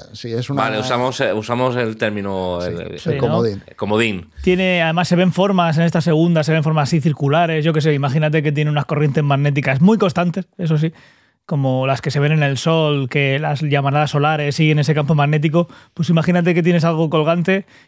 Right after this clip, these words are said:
Speaker 3: y que tus piedras, la composición de Pandora, ya sea en la superficie o en general, es bastante, pues tiene muchos,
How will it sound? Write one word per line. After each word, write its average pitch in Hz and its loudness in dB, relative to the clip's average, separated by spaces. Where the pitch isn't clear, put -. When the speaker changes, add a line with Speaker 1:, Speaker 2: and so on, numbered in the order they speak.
Speaker 3:
y 170 0
que 165 2
tus 165 0
piedras, 185 0
la 156 2
composición 160 2
de 175 4
Pandora, 175 0
ya 156 0
sea 151 0
en 143 -2
la 143 -2
superficie 147 2
o 143 2
en 127 0
general, 143 0
es 143 -2
bastante, 139 0
pues - -12
tiene 147 0
muchos, 135 -4